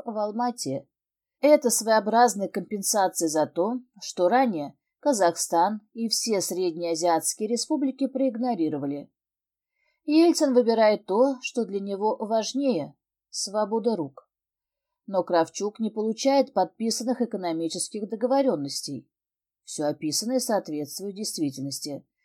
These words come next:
Кравчук в Беловежской пуще отстоял независимость Украины, но и Ельцин выполнил все свои угрозы в отношении его. Украина получила самое сильное падение В В П среди всех постсоветских республик,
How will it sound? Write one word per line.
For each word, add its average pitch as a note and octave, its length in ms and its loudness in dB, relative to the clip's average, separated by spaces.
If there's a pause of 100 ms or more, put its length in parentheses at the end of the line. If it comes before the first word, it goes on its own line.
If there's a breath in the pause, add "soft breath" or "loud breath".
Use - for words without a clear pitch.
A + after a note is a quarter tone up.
(240)
Кравчук B3+ 540 0
в A3+ 40 -4
Беловежской G#3+ 680 0
пуще C#4 440 -2
отстоял G#3+ 760 -2
независимость G3 840 -4
Украины, G3+ 640 -4 (540)
но A#3+ 160 -2
и B3+ 140 0
Ельцин B3 680 2
выполнил F#3 560 -2
все G3+ 240 -4
свои G3+ 320 -2
угрозы G#3 520 0
в F3 40 -4
отношении G3+ 680 -6
его. F3+ 380 -4 (720)
Украина C4+ 600 6
получила B3+ 500 2
самое A#3 540 4
сильное A3 440 -2
падение E3+ 640 0
В D#3 120 -2
В D3+ 140 -2
П B3 340 2 (360)
среди A#3 380 -2
всех B3 460 0
постсоветских F3 880 0
республик, F3+ 720 -6